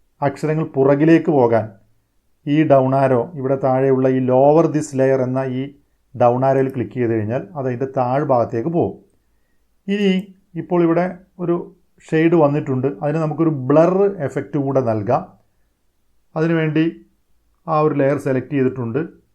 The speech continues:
ഫിൽറ്റേഴ്സ് മെനുവിലെ ബ്ലർ എന്നതിൽ നിന്ന് Gaussian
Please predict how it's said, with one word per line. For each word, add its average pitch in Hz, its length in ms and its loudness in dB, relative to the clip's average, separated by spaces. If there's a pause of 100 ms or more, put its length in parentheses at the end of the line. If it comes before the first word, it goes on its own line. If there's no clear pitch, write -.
(280)
ഫിൽറ്റേഴ്സ് 170 680 4
മെനുവിലെ 127 380 0 (920)
ബ്ലർ 160 220 6 (180)
എന്നതിൽ 135 320 0
നിന്ന് 123 240 -4 (1040)
Gaussian 156 480 2